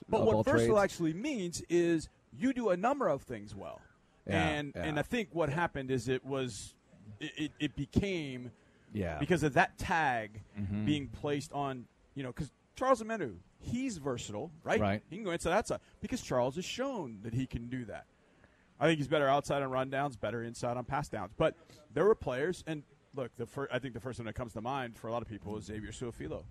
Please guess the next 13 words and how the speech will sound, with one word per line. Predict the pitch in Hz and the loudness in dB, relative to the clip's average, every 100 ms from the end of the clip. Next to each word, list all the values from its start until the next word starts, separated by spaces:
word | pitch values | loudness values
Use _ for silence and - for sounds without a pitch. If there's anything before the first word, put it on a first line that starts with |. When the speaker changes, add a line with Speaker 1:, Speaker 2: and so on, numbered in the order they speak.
| - - - - _ - | -12 -10 -10 -16 _ -2
Speaker 2:
Yeah. | 104 | -2
Speaker 1:
Was | 71 | -2
he | 113 | -6
a | 110 | -8
guard? | 110 123 | -4 -2
Was | 139 104 | -2 -6
he | 107 | -6
a | |
tackle? | 120 135 127 151 139 | -2 0 2 2 2
And | 110 101 107 | 0 -6 -8
the | 101 | -4
word | 104 | 0
Speaker 2:
Mm-hmm. | 110 | 0